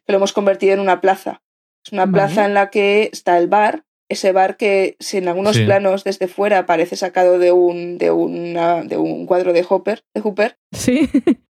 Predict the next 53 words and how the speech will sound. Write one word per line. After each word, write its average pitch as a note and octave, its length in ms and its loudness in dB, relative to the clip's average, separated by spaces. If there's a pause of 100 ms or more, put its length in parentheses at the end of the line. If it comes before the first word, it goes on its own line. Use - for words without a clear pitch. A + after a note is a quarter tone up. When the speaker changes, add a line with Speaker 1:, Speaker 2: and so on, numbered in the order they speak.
(160)
Speaker 1:
Eh, A3 560 4
y B3 180 -2
que G#3+ 380 2
da, G3 300 2
da G3+ 240 -4
pie A#3+ 260 2
a B3 120 2
que A3 100 -6
tengas G#3 340 -4
luz G3 140 -2
natural, G#3+ 640 -2
tengas F#3+ 340 -2
actores G3+ 580 -4
o F#3 300 2
personajes F#3+ 420 -6
saliendo F#3 380 2
y G3 40 4
entrando F#3+ 400 0
del F#3+ 180 2
bar G#3 320 0
y A3+ 100 -6
tengas F#3+ 300 -2
la G3+ 60 -10
sensación F#3+ 320 -4
de G3 100 -6
que G3+ 60 -14
estás F3+ 260 -8
fuera F#3 280 2
de F#3 60 2
un, F#3 220 0
de E3 100 2
un E3 160 -2
plató, F3+ 460 0 (200)
cuando G3+ 300 2
realmente F#3 480 0
estás G3 400 -4
al F3+ 180 2
lado F#3 240 4
del F3 200 2
plató, G#3 480 -2
con G#3 100 0
lo F3 100 2
cual, F3+ 460 0
eh, F#3 160 2
a E3+ 220 0
nivel F3 220 0
de F3+ 60 0
producción F#3 440 0
no F#3 100 0
te G3 60 0
implica F#3 320 -2
un F3 80 -4
desplazamiento. F3+ 800 -4